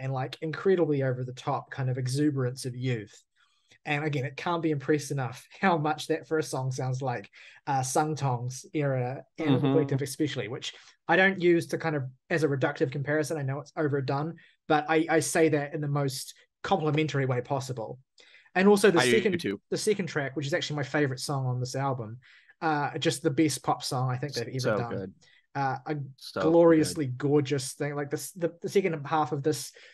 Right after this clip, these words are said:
Speaker 1: second track, when it just kind of becomes this chanting refrain, legitimately,
Speaker 2: Mm-hmm.
Speaker 1: like, <laughs> Within Me a Lunatic Sings is a great, uh, title for it, which is the English translation,
Speaker 2: God.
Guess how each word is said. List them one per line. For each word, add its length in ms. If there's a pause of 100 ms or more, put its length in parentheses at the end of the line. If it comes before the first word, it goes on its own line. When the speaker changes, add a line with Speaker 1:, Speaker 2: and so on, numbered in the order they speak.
Speaker 1:
second 300
track, 340
when 180
it 80
just 180
kind 140
of 60
becomes 480
this 240
chanting 580
refrain, 720 (440)
legitimately, 720
Speaker 2:
Mm-hmm. 260 (300)
Speaker 1:
like, 200 (340)
<laughs> 500
Within 320
Me 140
a 60
Lunatic 420
Sings 460
is 140
a 60
great, 480
uh, 220
title 380
for 280
it, 100
which 160
is 100
the 120
English 240
translation, 640
Speaker 2:
God. 200